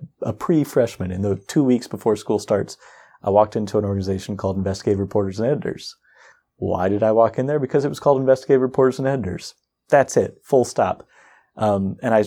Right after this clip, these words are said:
I said, "Look, I'd like a job here." And they said, "Well, you can volunteer for a while." So I volunteered. That turned into a job. I R E had a back office called the National Institute for Computer Assisted Reporting, which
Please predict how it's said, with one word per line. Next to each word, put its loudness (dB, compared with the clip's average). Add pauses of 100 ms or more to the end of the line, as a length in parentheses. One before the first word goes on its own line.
(260)
I 0
said, -2
"Look, 4
I'd 0
like -2
a -2
job 4
here." -8 (380)
And -8
they -6
said, -8
"Well, -2
you -2
can -4
volunteer 0
for -10
a -10
while." -10
So -6
I 0
volunteered. 0 (400)
That 2
turned -2
into -2
a -2
job. 0 (840)
I 2
R 4
E 2
had 0
a 2
back 2
office 2
called 0
the -4
National -4
Institute -2
for -4
Computer -2
Assisted -2
Reporting, 4 (640)
which 2